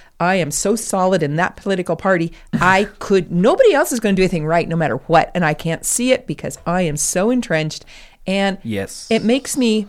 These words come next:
Speaker 1: frankly, unwilling to go and look at what else <laughs> might be good.
Speaker 2: Yeah.
Speaker 1: And, you know,
Speaker 2: Yeah.
Speaker 1: if there's a
Speaker 2: <laughs> Yeah.
Speaker 1: person from a different political party who's doing a really great job, it's like, "Well, that's an anomaly."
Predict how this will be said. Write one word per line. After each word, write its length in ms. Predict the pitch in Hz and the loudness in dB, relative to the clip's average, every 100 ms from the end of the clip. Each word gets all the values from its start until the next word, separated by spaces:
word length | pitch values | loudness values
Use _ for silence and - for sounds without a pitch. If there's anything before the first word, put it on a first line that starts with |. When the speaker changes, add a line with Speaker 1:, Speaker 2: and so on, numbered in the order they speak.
| - _ - - - _ | -10 _ -20 -20 -20 _
Speaker 1:
frankly, 680 | - 214 233 247 175 190 - - - - - - | -8 -2 -2 0 -2 -2 -6 -18 -20 -20 -8 0
unwilling 640 | 202 202 220 294 202 247 _ _ _ _ _ | 4 4 2 2 0 -4 _ _ _ _ _
to 140 | - 233 | -2 2
go 260 | 196 196 214 | 6 6 6
and 120 | 208 | 4
look 160 | 214 | 2
at 240 | 220 196 - _ _ | 0 -2 -6 _ _
what 200 | - 208 | -2 0
else 360 | 196 233 - - - | 2 2 0 -6 -6
<laughs> 140 | 247 - | -4 -2
might 160 | - | -2
be 100 | 311 | 0
good. 300 | 269 320 415 | 2 4 4
Speaker 2:
Yeah. 300 | 175 185 156 - | 4 0 -2 -2
Speaker 1:
And, 420 | 269 254 247 240 247 - - | 2 4 4 2 -2 -12 -8
you 260 | 170 190 | 2 4
know, 80 | 285 | 6
Speaker 2:
Yeah. 140 | - - | 6 6
Speaker 1:
if 40 | |
there's 160 | 320 320 | 4 4
a 40 | |
Speaker 2:
<laughs> 0 | |
Yeah. 60 | 311 | 2
Speaker 1:
person 280 | 330 339 349 | 2 0 0
from 100 | 277 | -2
a 60 | 208 | 0
different 320 | 202 233 208 | 0 -2 -2
political 320 | 214 208 214 | -2 -2 -2
party 380 | 202 196 202 247 | -2 0 2 0
who's 240 | 220 180 | 0 0
doing 180 | 180 208 | 2 2
a 60 | 190 | 6
really 200 | 220 226 | 8 6
great 280 | 269 208 202 | 6 2 4
job, 240 | 196 196 | 4 4
it's 100 | 180 | 4
like, 140 | 165 | 2
"Well, 200 | 170 160 165 | 4 2 6
that's 300 | 190 262 - | 6 6 4
an 60 | |
anomaly." 720 | 202 190 190 190 202 196 202 | 4 6 6 6 8 8 6